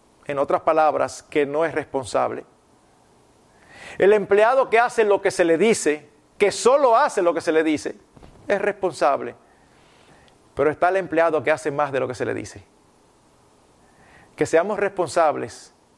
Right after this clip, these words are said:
y dispuestos a dar testimonio del Señor en todos los ámbitos de nuestras vidas. Que el Señor nos ayude. Vamos a orar.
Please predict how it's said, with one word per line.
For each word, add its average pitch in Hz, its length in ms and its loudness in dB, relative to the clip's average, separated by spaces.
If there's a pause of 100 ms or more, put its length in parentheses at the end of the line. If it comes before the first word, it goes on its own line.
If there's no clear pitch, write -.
(180)
y 143 140 -2
dispuestos 139 920 -4 (420)
a 131 140 -2
dar 156 260 0
testimonio 160 760 -2
del 170 120 0
Señor 131 440 -6 (420)
en 127 140 -4
todos 147 240 2
los 143 160 -2
ámbitos 127 640 -6
de 123 140 -4
nuestras 117 360 -10
vidas. 107 540 -12 (540)
Que - 80 -8
el 123 60 -6
Señor 123 240 -8
nos 131 200 -8
ayude. 107 360 -8 (340)
Vamos 139 240 -6
a 120 40 -6
orar. 98 160 -10